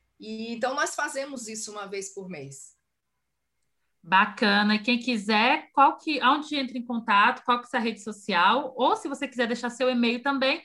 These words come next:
Speaker 2: a gente vai deixar na nossa legenda.
Speaker 1: Ah, tá bom. O Instagram é arroba cinesiologia especializada.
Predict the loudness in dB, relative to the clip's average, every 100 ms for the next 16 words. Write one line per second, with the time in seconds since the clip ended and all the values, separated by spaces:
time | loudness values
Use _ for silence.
0 | _ _ _ 2 4 2 0 -2 0 0
1 | 2 2 2 2 0 0 -4 -4 -4 -10
2 | -12 _ _ _ _ _ _ _ _ _
3 | _ -12 -8 -6 -4 -6 -6 -6 0 2
4 | 2 2 0 -2 -4 -4 -2 -2 0 -2
5 | -4 -12 -10 -8 -8 -6 -8 -4 -4 -4
6 | -4 -4 -4 -4 -6 -6 -8 -6 -6 -6
7 | -6 -6 -4 -8